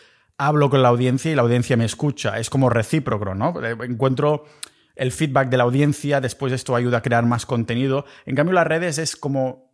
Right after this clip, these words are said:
tengo que vomitarlo y tengo que tragarme un montón de hate. Pues decidí, no, así no va a ser. Lo que voy a hacer es como un camello, que alguien publique por mí, yo no ni siquiera me miro los comentarios y así soy mucho más feliz y ya llego a muchísimas más personas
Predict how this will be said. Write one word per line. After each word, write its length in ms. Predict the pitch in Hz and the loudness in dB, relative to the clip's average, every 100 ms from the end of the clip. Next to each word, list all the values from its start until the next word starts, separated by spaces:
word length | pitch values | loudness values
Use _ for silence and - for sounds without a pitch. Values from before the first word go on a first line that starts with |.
| _ | _
tengo 240 | - 170 160 | -4 -2 -2
que 80 | |
vomitarlo 800 | 160 147 143 151 165 180 196 190 | 0 2 2 2 2 0 0 -2
y 100 | 135 | -4
tengo 240 | 123 147 147 | -4 -4 -2
que 120 | 135 | -2
tragarme 340 | 127 127 139 | 0 2 2
un 80 | 135 | 2
montón 320 | 117 113 117 | 2 0 0
de 100 | 113 - | -2 -2
hate. 220 | 110 - | -6 -6
Pues 160 | 101 | -10
decidí, 460 | 95 - 104 104 - - - | -10 -10 -10 -10 -12 -14 -12
no, 200 | - 98 - _ - | -6 -8 -8 _ -18
así 200 | - - | -12 -4
no 120 | 120 | -2
va 80 | 107 | -2
a 40 | 90 | -6
ser. 220 | 104 - | -10 -10
Lo 80 | 101 | -6
que 80 | |
voy 120 | 107 110 | -2 -2
a 20 | |
hacer 240 | 127 123 | -2 -4
es 180 | 131 117 | -4 -6
como 220 | - 104 | -8 -6
un 140 | 107 101 | -4 -2
camello, 540 | 107 117 160 185 202 - _ _ _ _ _ - - | -2 -2 -2 -2 -2 -10 _ _ _ _ _ -20 -2
que 80 | 147 | 0
alguien 280 | 151 147 131 | 2 2 2
publique 360 | 135 127 123 | 2 2 0
por 180 | 117 113 | 2 2
mí, 160 | 139 156 | 2 2
yo 160 | 139 | 2
no 120 | 123 | 2
ni 100 | 123 | 2
siquiera 360 | 113 117 120 113 | -2 -4 -4 -2
me 120 | 110 | 0
miro 200 | 107 107 | -2 -2
los 180 | 104 98 | -4 -6
comentarios 640 | 104 98 95 113 139 151 123 | -8 -8 -4 -2 0 -2 -4
y 20 | |
así 160 | 98 120 | -6 -6
soy 180 | 113 | -4
mucho 240 | 110 120 107 | -2 -2 -2
más 160 | 107 - | -4 -4
feliz 260 | 107 127 | -6 -2
y 40 | 120 | 0
ya 100 | 107 | 0
llego 320 | 110 107 110 | 0 2 2
a 20 | |
muchísimas 540 | 104 101 - 117 107 | 2 -2 -4 -2 -2
más 160 | 107 107 | -2 -4
personas 560 | - 104 113 110 127 | -6 -6 -4 -2 -4